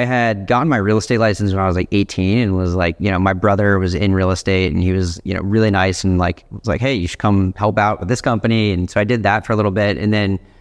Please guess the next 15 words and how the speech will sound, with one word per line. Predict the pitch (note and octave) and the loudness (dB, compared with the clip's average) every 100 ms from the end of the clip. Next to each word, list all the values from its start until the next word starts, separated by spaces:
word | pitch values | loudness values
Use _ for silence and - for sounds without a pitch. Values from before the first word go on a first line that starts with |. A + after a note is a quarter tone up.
| _ _ | _ _
we | A#2+ A#2+ | 0 2
launched | C3 - | 2 0
the | B2 | 0
direct | A#2 A2 | 0 0
to | - | -2
consumer | G#2 - E3 E3 | -2 0 2 2
company. | A#2+ A#2+ F#2 A2 G2+ G#2+ - | 2 0 0 0 2 0 0
And | A#2 | 0
when | A2+ | 2
I | A2+ | 2
was | A2+ - | 0 0
kind | D3 | 0
of | E3 | 2
winding | A#2+ A#2+ A2 G2 | 2 2 2 2
down, | G#2 A#2 B2+ G#2+ G2+ | 2 2 2 2 2